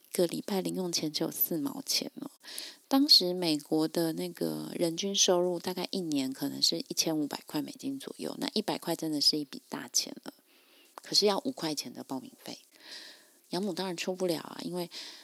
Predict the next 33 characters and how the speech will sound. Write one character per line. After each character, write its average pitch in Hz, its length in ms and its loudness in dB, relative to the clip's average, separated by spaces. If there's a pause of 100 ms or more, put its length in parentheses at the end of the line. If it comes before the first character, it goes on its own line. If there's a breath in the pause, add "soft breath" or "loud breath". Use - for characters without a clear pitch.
(120)
他 - 120 -6
们 190 80 -4
就 180 120 0
是 180 120 4
已 156 100 -2
经 156 260 -4
捉 170 160 6
襟 165 200 -2
见 156 220 0
肘， 98 160 -2
只 - 160 -6
能 131 160 0
吃 160 220 8
什 147 120 2
么 131 60 -6
鸡 - 220 -4
脖 123 180 -2
子 - 160 -12
之 - 220 -4
类 - 260 -8
的 - 80 -16
哦。 - 80 -20 (720 loud breath)
所 175 300 2
以 190 200 0
呢， 156 240 -6
Beth 170 240 0
就 160 140 2
写 - 160 0
信 - 160 0
给 - 140 -6 (100)
他 - 160 -8
以 170 80 -6
前 - 240 -4